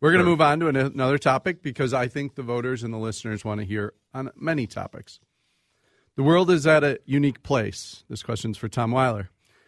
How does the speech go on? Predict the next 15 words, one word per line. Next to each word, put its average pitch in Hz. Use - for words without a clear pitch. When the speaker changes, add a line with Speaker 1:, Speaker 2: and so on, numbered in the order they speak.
Speaker 1:
With 117
multilateral 147
tensions, 147
including 120
with 101
China, 139
Russia, 117
and 113
Ukraine. 104
What 151
is 156
Congress's 180
role 120
in 135
the 127